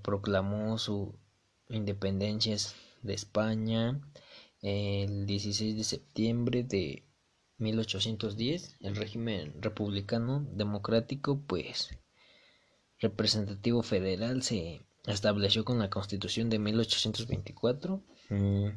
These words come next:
en la que la Constitución actualmente en vigor fue aprobada por el Congreso el cinco de febrero de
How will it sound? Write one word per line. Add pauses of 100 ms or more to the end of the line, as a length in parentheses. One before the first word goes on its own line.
(880)
en
la
que
la
Constitución
actualmente
en
vigor
fue
aprobada
por
el
Congreso (280)
el
cinco
de
febrero
de